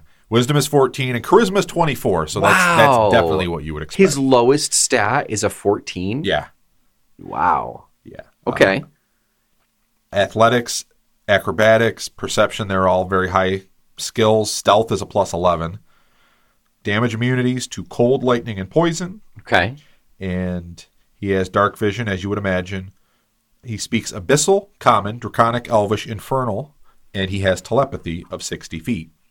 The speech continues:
Speaker 2: The Elvish and Draconic are a little surprising there.
Speaker 1: A little bit, but I guess you can explain that away as him. You gotta be multilingual if you're going to
Speaker 2: I mean,
Speaker 1: recruit
Speaker 2: I
Speaker 1: more
Speaker 2: guess,
Speaker 1: people, I
Speaker 2: sure.
Speaker 1: suppose.
Speaker 2: But he's not,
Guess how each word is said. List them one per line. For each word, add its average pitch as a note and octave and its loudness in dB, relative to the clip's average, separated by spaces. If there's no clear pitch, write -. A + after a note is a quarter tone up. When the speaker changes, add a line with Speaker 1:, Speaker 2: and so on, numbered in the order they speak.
Speaker 2:
The G#2+ -6
Elvish E3+ 0
and B2 0
Draconic G2+ 0
are D#2 -2
a F2+ 0
little G2+ 0
surprising C#2+ -6
there. C2+ -8
Speaker 1:
A A2 -2
little D3 4
bit, C3+ 0
but A#2+ 2
I A2+ 2
guess A#2+ -4
you A#2+ -10
can F#2+ -12
explain G2+ -4
that F#2 -2
away F2+ 0
as E2+ -4
him. E2 -10
You A2+ -4
gotta A#2 4
be G#2+ -2
multilingual G2+ -2
if E2 -12
you're F2 -6
going F2 -6
to - -12
Speaker 2:
I F#4 2
mean, E4 2
Speaker 1:
recruit F2+ 0
Speaker 2:
I - 6
Speaker 1:
more F#2+ 0
Speaker 2:
guess, A2+ 2
Speaker 1:
people, A2+ 4
I A2+ 6
Speaker 2:
sure. C3+ 6
Speaker 1:
suppose. A#2+ 4
Speaker 2:
But G4+ 4
he's - -2
not, A#3+ 2